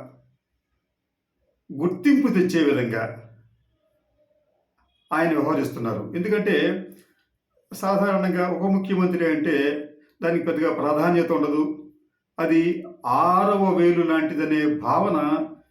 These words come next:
చాలామందికి ఉండేది. గతంలో కూడా ఉప ముఖ్యమంత్రులు ఎవరికీ కూడా ఎటువంటి ఖ్యాతి దక్కలేదు. కానీ పవన్ కళ్యాణ్ దానికి భిన్నంగా, ఉప ముఖ్యమంత్రి అంటే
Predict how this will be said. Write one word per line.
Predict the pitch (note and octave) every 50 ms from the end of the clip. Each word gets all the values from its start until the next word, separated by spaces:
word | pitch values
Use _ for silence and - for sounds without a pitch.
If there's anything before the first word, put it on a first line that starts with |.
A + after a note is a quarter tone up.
| _ _ - C#3+
చాలామందికి | C#3 C#3+ C#3+ C#3+ C#3 C3+ B2 A#2+ B2+
ఉండేది. | B2+ B2+ C3 B2 C3+ D#3 - G#2 - - - - _ - -
గతంలో | G#2 - D3 - - A3+ A3 A3+ A3 A3 G#3+
కూడా | G#3 G3+ G3 F#3 F3+ D#3 D3+ D3+ E3 E3+ - - - - _ _ _ _ _ _ -
ఉప | D#3 - A#3
ముఖ్యమంత్రులు | A#3+ A#3 G3 F#3+ - - A3 G#3+ G#3+ G3+ F#3+ - G3 G3 F#3+
ఎవరికీ | F3+ F3+ F3+ F3 E3+ D3+ E3+ D#3+
కూడా | D#3 D#3 D#3 D#3+ F3+ A3+ C4 C#4+ C#4 - - - _ _ _ _ _ _ _ _ _ -
ఎటువంటి | A#3 A#3 - B3+ B3 B3 A#3+ A3+ - A3+ G3 -
ఖ్యాతి | - F#3+ F3+ E3+ E3+ - G3 G#3 G#3 - D3
దక్కలేదు. | B2+ A#2+ - C3+ A2+ G2+ G2 F#2+ F2+ F#2 F#2 G2 - - - _ _ _ _ _ _ _ _ _ -
కానీ | G3+ A3 B3 B3+ B3 A#3 C4+ D4 D4 D4 - - - - _ _ _ _ _ _ _ -
పవన్ | G3+ C4 D#4 D#4+ - -
కళ్యాణ్ | B3+ - G3+ F#3+ F#3+ G#3+ A#3+ A#3+ G3+ F#3
దానికి | F#3+ F#3+ G3+ G#3+ G#3 - -
భిన్నంగా, | F#3 C3+ B2+ - E3 F#3 G#3+ A3+ B3+ A3+ G#3 F3+ D#3 A#2 G#2 - - - - - _ _ _ _ _ _ _ _ _ _ _ _ _ _ _ _ -
ఉప | F3 F#3+
ముఖ్యమంత్రి | C4 C4 C4 B3+ - - A#3+ G#3+ G3+ G#3 F#3+ - F3+ F#3+ G#3 -
అంటే | E3+ D#3+ - - E3 D#3+ D3 - - -